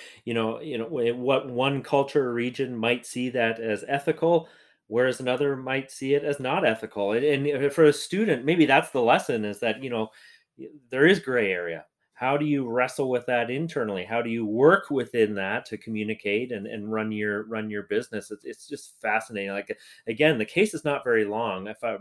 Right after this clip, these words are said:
if I recall, it's about seven pages in, in, uh, in content, not very long, but the, the way, the levers that you can pull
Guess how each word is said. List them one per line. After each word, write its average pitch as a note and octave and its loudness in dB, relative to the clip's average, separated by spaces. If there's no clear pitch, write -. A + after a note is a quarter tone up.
if A#2 -14
I A2 -4
recall, A2 -2
it's G2+ -4
about A2 -4
seven B2 -6
pages A#2+ -4
in, A2 -8
in, G#2+ -8
uh, G2+ -8
in A2+ -4
content, B2 -4
not C#3 -2
very A#2 0
long, A#2+ -2
but A#2 -4
the, G#2 0
the A#2 -4
way, C3+ 4
the A#2+ -4
levers C#3+ 2
that A#2+ -8
you A#2 -10
can G2+ -16
pull B2+ -4